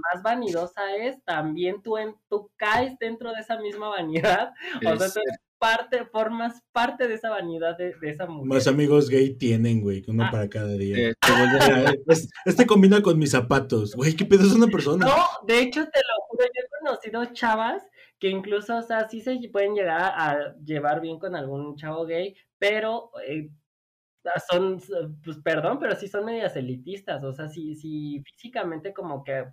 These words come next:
Speaker 1: no les agrada, es de, bueno, está chido que, que nos hablemos, no sé, en la escuela, ¿no? Pero si salimos de antro, eh, con otros güeyes, o sea, ¿sabes?
Speaker 2: Sí, o sea, te, te vuelves un bolso con piernas, pero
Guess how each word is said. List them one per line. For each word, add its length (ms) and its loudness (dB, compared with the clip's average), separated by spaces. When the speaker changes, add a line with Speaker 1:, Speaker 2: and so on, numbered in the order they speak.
Speaker 1:
no 260 -6
les 220 -8
agrada, 580 -6
es 280 -4
de, 320 0
bueno, 480 -4
está 320 -6
chido 320 -6
que, 340 -8
que 80 -10
nos 220 -10
hablemos, 380 -8
no 120 -10
sé, 120 -14
en 80 -10
la 80 -8
escuela, 420 -6
¿no? 220 -8
Pero 160 -2
si 100 -8
salimos 480 -4
de 80 -2
antro, 480 -2
eh, 160 -8
con 220 -6
otros 320 -10
güeyes, 400 -6
o 100 -12
sea, 460 -4
¿sabes? 380 -6
Speaker 2:
Sí, 60 0
o 60 2
sea, 220 0
te, 220 -2
te 80 -2
vuelves 300 2
un 80 0
bolso 280 0
con 220 -4
piernas, 560 -2
pero 640 2